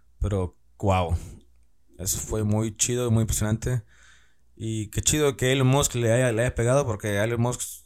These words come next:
sí le sufrió un poco con varias cosas que les pasó. Pero ya con este despegue va a despegar su carrera potencial. Qué bueno. Y bueno, eso fue lo chido de, de SpaceX.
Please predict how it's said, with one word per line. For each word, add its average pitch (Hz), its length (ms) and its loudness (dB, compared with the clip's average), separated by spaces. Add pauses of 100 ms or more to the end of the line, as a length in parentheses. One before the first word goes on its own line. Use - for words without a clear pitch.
(240)
sí 107 240 -4
le 104 260 -2
sufrió 101 320 -2
un 101 100 2
poco 127 400 -2 (840)
con 80 360 -4
varias 98 200 2
cosas 95 220 0
que 98 100 -4
les 92 80 0
pasó. 110 420 -2 (580)
Pero 98 200 -6
ya 98 340 -2 (220)
con 92 500 -2
este 101 220 0
despegue 123 540 2 (1200)
va 107 80 4
a - 20 6
despegar 113 560 6 (320)
su 113 560 -6 (260)
carrera 101 380 -2
potencial. 90 680 -4 (460)
Qué - 80 -8
bueno. 98 360 2 (1200)
Y 120 80 -4
bueno, 120 200 4
eso 123 160 8
fue 143 100 4
lo 131 60 6
chido 127 340 4
de, 107 600 2
de 98 220 -2
SpaceX. - 680 2